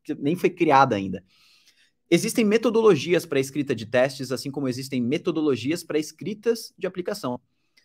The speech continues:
Quando a gente fala de um domain-driven design, por exemplo, né, um design de software, uma metodologia de design de software,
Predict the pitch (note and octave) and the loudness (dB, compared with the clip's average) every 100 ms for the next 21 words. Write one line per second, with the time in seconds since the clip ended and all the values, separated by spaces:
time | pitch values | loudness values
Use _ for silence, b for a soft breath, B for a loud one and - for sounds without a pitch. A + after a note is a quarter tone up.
0 | _ _ - B2 B2+ D#3 - D3+ C#3+ C#3 | _ _ -4 -2 -2 -2 2 4 4 0
1 | C3+ C3+ B2+ C#3 A2+ C#3 A#2+ G#2 G2+ A#2 | -2 -2 0 -2 -2 -4 -2 -6 0 0
2 | C3+ G#2+ G#2+ G2 G2 C#3 C#3 F#2+ G2+ A#2+ | 0 -2 -4 -4 -2 -2 -2 -6 -4 -2
3 | D3+ - B2 C#3+ B2 - C#3 C#3+ A2 G#2 | -2 0 0 0 -4 0 0 0 -6 -4
4 | G#2 B2+ E3+ D3+ D3 A#2+ C#3 F#3+ B2+ A#2 | -4 -2 -2 -2 -2 -2 0 -2 -2 -4
5 | A#2+ A#2+ - - A2+ - F#3+ | -2 -2 -2 2 2 2 -6